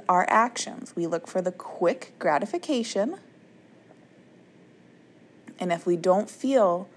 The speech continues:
how we want to feel from that short-term gratification that we expect to be there,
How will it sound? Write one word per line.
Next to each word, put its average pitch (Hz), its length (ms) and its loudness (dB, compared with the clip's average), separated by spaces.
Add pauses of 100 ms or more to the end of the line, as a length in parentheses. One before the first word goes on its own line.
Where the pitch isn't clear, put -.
(640)
how 196 140 6
we 220 120 4
want 233 280 2
to 381 60 0
feel 190 500 -2 (460)
from 185 240 0
that 180 260 -2 (920)
short-term 214 680 2
gratification 190 880 0
that 160 120 0
we 208 160 0
expect - 680 -2
to 277 100 -4
be 277 300 0
there, 180 440 -2